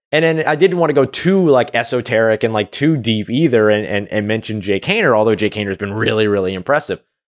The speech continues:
uh, here throughout camp. But I, I'll tell you, the guy that's been most consistently impre-, impressive over and over and over again, uh, has been Rashid Shaheed.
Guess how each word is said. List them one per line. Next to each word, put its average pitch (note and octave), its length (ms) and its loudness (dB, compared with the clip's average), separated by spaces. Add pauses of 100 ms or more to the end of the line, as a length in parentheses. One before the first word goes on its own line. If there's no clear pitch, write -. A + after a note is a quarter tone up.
uh, F#2+ 140 -2
here G2+ 180 -2
throughout G2 300 -2
camp. F#2+ 240 -4 (320)
But F3+ 300 0
I, D#3 160 2
I'll F3 120 4
tell A3 160 0
you, F4+ 120 0
the A3 60 0
guy E3+ 220 2
that's A#3 160 -4
been E3+ 220 -4
most E3 320 2
consistently E3+ 800 -6
impre-, E3+ 360 0
impressive D3+ 680 0
over F3 360 4
and D#3 100 2
over C#3+ 260 2
and B2+ 80 -2
over F3+ 320 2
again, B2+ 340 0 (400)
uh, C3 120 -2
has D#3+ 260 -2
been F#3 160 0
Rashid E3+ 340 -2
Shaheed. D#3 520 -4